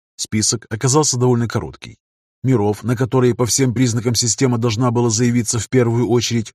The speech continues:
оказалось всего три, и один мы отмели сразу, потому что он был негуманоидный. А ожидать апокалипсиса, попутно объясняя разумным рептилиям, дальним родственникам земных крокодилов,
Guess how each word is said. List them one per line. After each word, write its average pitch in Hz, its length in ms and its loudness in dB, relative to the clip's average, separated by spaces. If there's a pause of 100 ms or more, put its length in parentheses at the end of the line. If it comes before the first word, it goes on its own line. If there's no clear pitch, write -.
(100)
оказалось 131 480 0
всего 123 320 0
три, 82 320 -10 (240)
и 123 120 2
один 107 380 -2
мы 139 160 0
отмели 127 300 0
сразу, - 500 -6 (140)
потому 127 260 -2
что - 140 -6
он 139 260 0
был 123 220 2
негуманоидный. 104 840 -2 (320)
А 123 100 2
ожидать 123 460 0
апокалипсиса, 107 760 -4
попутно 123 420 -2
объясняя 120 500 0
разумным 120 440 0
рептилиям, 120 580 0
дальним 123 420 0
родственникам 120 580 0
земных 123 280 0
крокодилов, 120 640 0